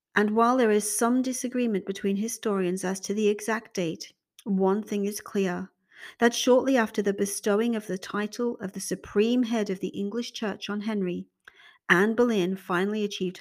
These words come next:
her ambition of taking her king to the matrimonial altar. She and Henry married. If it had been any other person, the marriage would have been considered to be bigamous,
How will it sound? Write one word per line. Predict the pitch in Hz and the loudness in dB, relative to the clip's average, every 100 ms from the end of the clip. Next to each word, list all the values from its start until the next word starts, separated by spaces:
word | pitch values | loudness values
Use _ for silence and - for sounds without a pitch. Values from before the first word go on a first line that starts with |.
| - | -8
her | 202 220 | 2 4
ambition | 202 160 175 180 - 180 185 - - _ | 4 0 -4 -8 -8 -10 -10 -18 -20 _
of | 196 196 | -6 -2
taking | 196 196 214 | -2 -2 -4
her | 202 202 226 | -4 -4 -4
king | - 196 180 | -2 -2 -2
to | - | -6
the | 185 | -4
matrimonial | 175 180 - 185 185 196 196 | -4 -4 -4 0 0 0 0
altar. | 180 185 - 170 180 - _ _ _ _ _ | -2 -4 -8 -10 -10 -14 _ _ _ _ _
She | - 180 190 | -2 0 0
and | 208 | 0
Henry | 190 196 202 | -2 0 0
married. | 185 180 180 185 - _ _ _ _ _ - - - _ | 0 -2 -6 -8 -16 _ _ _ _ _ -20 -20 -20 _
If | - 302 | 2 4
it | 359 | 2
had | - 285 | 0 0
been | 233 208 - | 0 -2 -2
any | 233 269 285 | 2 6 6
other | 269 285 | 4 0
person, | 277 240 214 - 175 190 - _ _ _ | 0 -2 -2 -4 -4 -6 -10 _ _ _
the | - | -2
marriage | 208 190 208 233 - | 2 2 0 -4 -2
would | 214 | -2
have | 240 240 | -2 -2
been | 233 240 | -2 0
considered | 254 247 233 190 | 0 0 0 0
to | - | -2
be | 196 202 | -4 -4
bigamous, | 196 233 196 175 180 - | -2 -2 0 -2 -4 -10